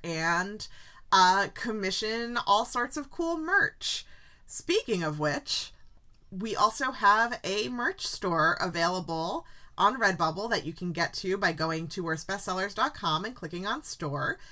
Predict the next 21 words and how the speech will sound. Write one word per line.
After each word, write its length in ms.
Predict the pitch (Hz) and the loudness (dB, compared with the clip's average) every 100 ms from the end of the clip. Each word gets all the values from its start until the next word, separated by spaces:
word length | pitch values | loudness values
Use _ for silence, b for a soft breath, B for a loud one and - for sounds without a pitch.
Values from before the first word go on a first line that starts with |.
| B B - | B B -6
And 240 | 185 180 175 | 0 0 0
we 80 | 190 | -2
have 140 | 170 | -2
got 340 | 165 160 156 - | 2 4 2 2
all 200 | 220 285 | 4 4
sorts 300 | - 240 - | 2 -4 -4
of 100 | 208 | -6
stuff 400 | - 269 294 - | 0 2 2 -2
with 180 | 190 - | -4 -2
our 160 | 165 156 | 0 0
logo 340 | 196 247 247 | 0 0 2
on 300 | - 247 247 | 4 6 6
it, 280 | 240 240 - | 2 -2 -4
with 120 | 175 | -6
the 120 | 160 | -4
Rock 260 | 156 160 - | 2 2 2
Paper 300 | 156 147 147 | -6 -4 -4
Snikt 340 | - 302 302 | -2 -4 -6
logo 320 | 285 269 262 247 | -4 -4 -2 -4
on 300 | 226 233 226 | -2 0 0
it, 200 | 226 | -2